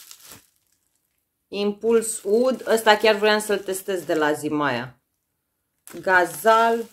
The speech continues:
multe, multe, multe. Ăsta mic și negru ce e? Uh,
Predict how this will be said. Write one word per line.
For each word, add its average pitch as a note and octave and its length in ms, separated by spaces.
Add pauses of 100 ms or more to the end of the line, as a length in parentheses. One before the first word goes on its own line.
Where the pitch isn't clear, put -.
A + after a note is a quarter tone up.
(260)
multe, B3+ 420
multe, A#3+ 340
multe. F#3 460 (580)
Ăsta A3+ 220
mic A#3 160
și - 140
negru G#3 280
ce G3+ 200
e? - 280 (1500)
Uh, D3+ 800